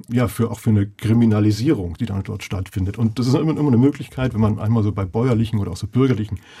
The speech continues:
Eigentumshistorien ist, ist es eine ganz gute Möglichkeit, auch nochmal zu fragen, wer eigentlich früher, wem früher dieser Grund gehörte. Und dann verwickelt man verschiedene Generationen. Also praktisch die Tatsache, dass Windenergie Flächenbedarf auslöst,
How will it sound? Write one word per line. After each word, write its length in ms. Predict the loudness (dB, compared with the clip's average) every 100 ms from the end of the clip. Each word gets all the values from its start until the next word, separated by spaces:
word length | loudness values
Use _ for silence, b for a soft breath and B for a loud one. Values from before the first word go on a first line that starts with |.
| B B
Eigentumshistorien 1080 | -2 0 2 0 0 -4 -2 2 4 4
ist, 200 | 2 -4 B B B
ist 80 | -2
es 40 | 2
eine 120 | 4
ganz 240 | 2 2
gute 180 | -2 2
Möglichkeit, 460 | 4 2 -2 -6 -4
auch 100 | 0
nochmal 220 | 0 -2
zu 100 | -8
fragen, 380 | -8 -6 -2 -2
wer 160 | -2
eigentlich 180 | -4 -8
früher, 480 | -6 0 2 2 2
wem 140 | -2
früher 260 | -2 -2 0
dieser 240 | 0 -2
Grund 380 | -4 0 0 2
gehörte. 460 | -2 0 0 -2 -4
Und 200 | -4 -2
dann 260 | -4 -4
verwickelt 300 | -2 -2 0
man 100 | -2
verschiedene 440 | -2 -4 -2 0 2
Generationen. 800 | 0 0 -2 -2 2 4 2 B B B
Also 160 | -2 0
praktisch 340 | -2 -2 -2
die 120 | -2
Tatsache, 420 | 0 -2 -2 -4 -4
dass 220 | -8 -2
Windenergie 500 | -2 -2 -2 -2 -2
Flächenbedarf 720 | -2 -2 -2 -2 -2 -4 -4
auslöst, 1120 | -4 -2 -4 -8 -12 -2 2 2 2 -4 -14